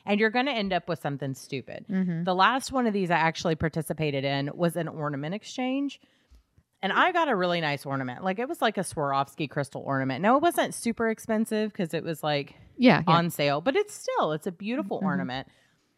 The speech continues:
Speaker 1: I ended up, and I bought, I, I picked a pretty ornament. Like, there was one that I picked that, like, a friend had kinda
Speaker 2: Mm-hmm.
Speaker 1: wink, wink, nudge, nudge me to getting this one. And then it got stolen by somebody else. So I got what was left over,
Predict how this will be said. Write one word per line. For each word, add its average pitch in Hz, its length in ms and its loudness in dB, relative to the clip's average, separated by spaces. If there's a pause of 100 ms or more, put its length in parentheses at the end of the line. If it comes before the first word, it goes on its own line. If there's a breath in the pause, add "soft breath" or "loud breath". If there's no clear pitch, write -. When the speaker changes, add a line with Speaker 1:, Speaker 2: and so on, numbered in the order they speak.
(160)
Speaker 1:
I 277 460 0
ended 214 340 -2
up, 123 400 -2 (260)
and 240 140 6
I 262 80 4
bought, 240 300 4
I, 220 260 2
I 196 120 0
picked - 440 -10
a 165 60 -6
pretty 156 340 -4
ornament. 127 480 -10
Like, 160 260 2
there 185 120 0
was 185 180 -2
one 214 200 0
that 214 100 0
I 185 100 2
picked 196 300 -2
that, 131 100 -2
like, 156 240 -2
a 135 60 -6
friend 156 340 -4
had 151 180 -8
kinda 147 420 -4 (240)
Speaker 2:
Mm-hmm. 185 300 2
Speaker 1:
wink, 170 260 -2
wink, 170 200 0
nudge, 165 340 -2
nudge 160 280 -2
me 170 220 -2
to 160 160 -8
getting 156 300 -4
this 220 220 -4
one. 277 320 -2
And 190 140 0
then 202 100 4
it 240 80 0
got 214 220 2
stolen 196 420 2
by 139 100 -2
somebody 147 380 -2
else. 131 240 0
So - 80 -6
I 175 140 2
got 269 280 0
what 185 220 2
was 156 140 -2
left 156 240 2
over, 135 400 -2